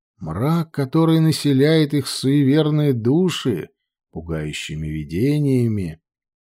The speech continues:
Мрак, который гонит их, трясущихся и хнычущих,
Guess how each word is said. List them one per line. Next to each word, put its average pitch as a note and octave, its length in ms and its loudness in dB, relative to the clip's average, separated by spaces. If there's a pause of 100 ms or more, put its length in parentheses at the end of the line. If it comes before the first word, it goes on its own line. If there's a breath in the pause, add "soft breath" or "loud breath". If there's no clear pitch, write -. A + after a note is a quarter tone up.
(520)
Мрак, G#2 800 -4
который B2 400 -2
гонит E3+ 540 4
их, F3+ 280 4
трясущихся C#3+ 1080 -2
и C#3+ 60 4
хнычущих, C#3+ 1080 -2